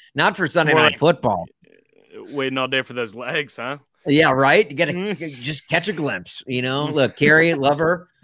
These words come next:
Speaker 1: Obviously, the, uh, the, the wife of former Nashville Predator Mike Fisher. Big
Speaker 2: Yeah, that's
Speaker 1: Carrie
Speaker 2: right.
Speaker 1: Underwood fan.
Speaker 2: That's
Speaker 1: Big
Speaker 2: right.
Speaker 1: Carrie
Speaker 2: That's
Speaker 1: Underwood
Speaker 2: right.
Speaker 1: fan. Big fan of both her singing and those legs.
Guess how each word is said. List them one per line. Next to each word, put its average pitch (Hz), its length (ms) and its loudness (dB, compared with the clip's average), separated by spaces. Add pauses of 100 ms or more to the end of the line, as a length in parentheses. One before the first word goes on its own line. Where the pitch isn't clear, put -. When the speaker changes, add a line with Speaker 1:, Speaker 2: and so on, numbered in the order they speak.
(140)
Speaker 1:
Obviously, 139 480 -2
the, 135 320 2
uh, 127 380 2
the, 123 480 0
the 110 140 -2
wife 127 420 0
of 104 220 -6
former 135 400 -4
Nashville 131 360 0
Predator 127 500 4 (260)
Mike 123 240 0
Fisher. 151 640 4 (480)
Big 156 280 6
Speaker 2:
Yeah, 139 80 4
that's 165 140 0
Speaker 1:
Carrie 131 200 2
Speaker 2:
right. 147 160 0
Speaker 1:
Underwood 107 260 -8
fan. 90 300 -12 (120)
Speaker 2:
That's 113 200 -20
Speaker 1:
Big 147 160 6
Speaker 2:
right. 120 80 -2
Speaker 1:
Carrie 143 220 6
Speaker 2:
That's 123 160 4
Speaker 1:
Underwood 117 240 -2
Speaker 2:
right. 113 120 0
Speaker 1:
fan. 110 160 -4
Big 156 180 2
fan 185 140 2
of 170 280 0 (220)
both 156 220 6
her 135 140 0
singing 160 380 -2 (180)
and 233 180 -4
those 240 160 -2
legs. - 360 -2